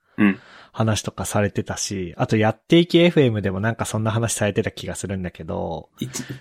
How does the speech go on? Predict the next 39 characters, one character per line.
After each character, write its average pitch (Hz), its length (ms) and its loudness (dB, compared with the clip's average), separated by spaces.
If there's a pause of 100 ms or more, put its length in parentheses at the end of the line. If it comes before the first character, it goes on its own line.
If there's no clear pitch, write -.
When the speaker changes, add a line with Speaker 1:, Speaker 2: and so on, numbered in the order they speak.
Speaker 1:
し - 140 0
て 120 100 4
た 156 140 4
ね。 147 80 0
Speaker 2:
伊 - 20 0
藤 170 40 0
ポ 185 120 8
イ 170 40 6
ド 139 80 4
さ 101 180 -4
ん 90 140 -6
は、 95 340 -2
キ - 120 -4
ャ 160 60 4
リ 160 120 6
ア 113 100 2
と 98 120 -6
か - 140 -4
お 92 80 -2
仕 - 120 -2
事 113 220 0
的 110 320 -6
に 107 340 -4
聞 - 160 -10
き 160 140 0
手 165 160 4
側 156 300 4
に 147 280 -2
回 127 260 4
る 123 60 0
こ 120 140 -8
と 117 140 -4
が 90 140 -4
多 95 180 -4
い 95 40 -6
ら 87 120 -8
し - 100 -8
く - 100 -20
て、 - 360 -14